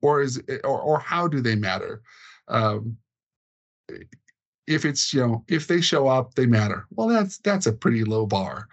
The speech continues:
You know, if it's, uh, "I know they matter because," and they can fill in that thing, then you say, "Okay, understand, you know, you're with Steve forty hours a week,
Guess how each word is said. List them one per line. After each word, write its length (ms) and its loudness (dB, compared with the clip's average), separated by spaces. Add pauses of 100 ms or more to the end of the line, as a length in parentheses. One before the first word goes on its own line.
(460)
You 80 2
know, 280 2 (300)
if 200 2
it's, 380 0 (400)
uh, 220 0
"I 140 2
know 280 6
they 140 4
matter 320 2
because," 560 0
and 100 4
they 80 4
can 160 2
fill 300 4
in 140 6
that 240 2
thing, 400 2 (520)
then 100 6
you 80 6
say, 180 4
"Okay, 260 0
understand, 720 2
you 120 4
know, 80 2
you're 280 6
with 300 2
Steve 560 2 (1040)
forty 300 4
hours 240 2
a 60 0
week, 300 -8